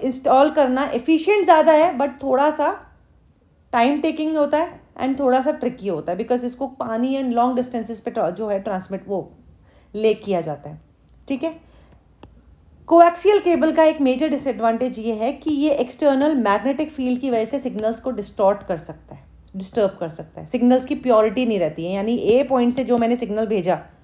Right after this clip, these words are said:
वो because of disturbance बी में प्योर फॉर्म में नहीं जाता, जबकि एक्सटर्नल मैग्नेटिक फील्ड का ऑप्टिकल फाइबर केबल पे कोई फ़र्क नहीं पड़ता है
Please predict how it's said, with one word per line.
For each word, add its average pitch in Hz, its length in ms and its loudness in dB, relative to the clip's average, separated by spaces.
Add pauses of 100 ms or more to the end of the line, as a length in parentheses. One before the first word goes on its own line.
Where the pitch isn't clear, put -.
(400)
वो 262 280 6
because 254 340 0
of 262 140 4
disturbance 240 480 0 (120)
बी 277 220 4
में 302 320 2
प्योर 294 320 8 (180)
फॉर्म 247 180 0
में 226 140 -2
नहीं 190 120 -2
जाता, 151 360 -4 (840)
जबकि 277 400 2
एक्सटर्नल 302 680 2
मैग्नेटिक 254 440 -2
फील्ड 247 380 -4
का 254 200 4
ऑप्टिकल 277 580 0
फाइबर 226 440 -2
केबल 220 440 -8
पे 226 140 0 (140)
कोई 349 260 0
फ़र्क 269 340 -2
नहीं 196 140 -6
पड़ता - 340 -12
है 151 80 -20